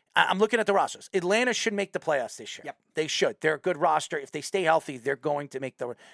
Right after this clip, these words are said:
Speaker 1: they're gonna make the playoffs. Boston is definitely making the playoffs. Um, Cleveland is definitely making the playoffs if, if there's no injuries. I think Detroit makes the playoffs this year.
Speaker 2: I think they're at least a, I think they could be a play-in team, but yeah, I could see that.
Speaker 1: I, I could see Detroit may, if,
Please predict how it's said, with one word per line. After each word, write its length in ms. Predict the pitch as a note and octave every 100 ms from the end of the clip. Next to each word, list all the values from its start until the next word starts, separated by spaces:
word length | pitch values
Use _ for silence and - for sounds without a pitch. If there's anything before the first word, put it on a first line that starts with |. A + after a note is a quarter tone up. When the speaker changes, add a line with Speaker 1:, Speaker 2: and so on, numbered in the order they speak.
| _
Speaker 1:
they're 120 | D3
gonna 100 | D#3+
make 120 | D3+ C#3
the 80 |
playoffs. 260 | C3 A2+ - -
Boston 400 | G#3 A3+ - F3+
is 100 | C#3
definitely 320 | F3+ D3+ D#3+
making 200 | C#3+ -
the 60 |
playoffs. 380 | C3 C3 E2+ - - - - - -
Um, 460 | D#3 E3+ E3+ D#3+ D3+ _ _ _ _ _ _ _ _
Cleveland 520 | - A3+ C4 G#3 A#3
is 100 | F#3+
definitely 380 | - G3 G3 G3
making 260 | F3+ E3+ E3+
the 60 |
playoffs 480 | E3 F3 D#3+ D3 - - _ _ _ _ _ -
if, 320 | E3+ - -
if 200 | E3+ D#3+
there's 320 | - D3+ D3 C#3+
no 220 | D#3+ D#3+
injuries. 520 | E3 C#3 A#2 - - - - _ -
I 160 | F#3
think 220 | C4+ C4 F3+
Detroit 400 | F#3+ - G3 F#3+
makes 220 | C#3 -
the 80 | -
playoffs 360 | A#2+ A2 -
this 220 | - G#2
year. 140 | A#2+ -
Speaker 2:
I 100 | E3
think 140 | G3+
they're 120 | A3 F3+
at 100 | D#3+
least 180 | F3+
a, 60 | C3+ -
I 80 | F3
think 140 | A#3
they 60 | G3
could 100 | F3
be 80 | D3
a 40 |
play-in 380 | - F3+ F3 G3
team, 260 | A3 G#3+
but 120 | G#3+ D3
yeah, 160 | D#3
I 80 | A#2
could 140 | C3+ -
see 140 | A2
that. 160 | G2+ G2
Speaker 1:
I, 220 | F3+ G#3+ G#3
I 140 | F#3+
could 160 | G3+ F#3+
see 100 | G3
Detroit 400 | E3+ - E3+ D#3
may, 120 | C3+
if, 120 | D3+